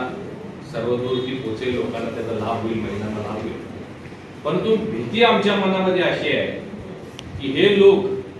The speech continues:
जाणीवपूर्वक त्यांच्या महिलांचं मतदान आम्हाला होईल म्हणून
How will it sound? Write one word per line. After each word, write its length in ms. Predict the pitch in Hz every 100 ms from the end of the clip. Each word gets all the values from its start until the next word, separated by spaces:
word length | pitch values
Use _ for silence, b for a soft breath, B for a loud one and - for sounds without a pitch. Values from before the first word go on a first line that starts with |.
| - - - - -
जाणीवपूर्वक 760 | 139 139 190 196 165 165 185 - - - - - - - - - - - - -
त्यांच्या 460 | 139 139 139 185
महिलांचं 540 | 185 170 165 170 170 170
मतदान 380 | 160 160 160 -
आम्हाला 340 | 131 147 170
होईल 320 | - 165 165 151
म्हणून 380 | - 127 -